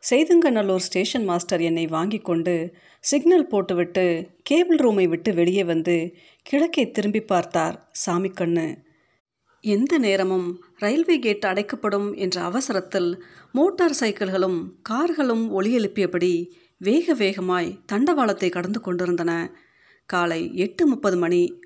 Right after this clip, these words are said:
ரொம்பவும் பரபரப்பான நேரம். பள்ளி கல்லூரிகளுக்கு செல்லும் மாணவர்களும் மாணவிகளும் குழந்தைகளை சுமந்து செல்லும் பெற்றோர்களும் அரை ட்ரவுசர் அணிந்த சாமிக்கண்ணுவின் உருவம் கண்ணில் படும் முன்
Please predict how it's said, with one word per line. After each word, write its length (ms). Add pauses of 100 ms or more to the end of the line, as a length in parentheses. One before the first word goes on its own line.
ரொம்பவும் 600
பரபரப்பான 680
நேரம். 460 (460)
பள்ளி 320
கல்லூரிகளுக்கு 600
செல்லும் 360
மாணவர்களும் 840 (120)
மாணவிகளும் 680 (300)
குழந்தைகளை 480
சுமந்து 340
செல்லும் 400
பெற்றோர்களும் 800 (320)
அரை 300
ட்ரவுசர் 460
அணிந்த 400 (100)
சாமிக்கண்ணுவின் 680
உருவம் 580
கண்ணில் 380
படும் 240
முன் 320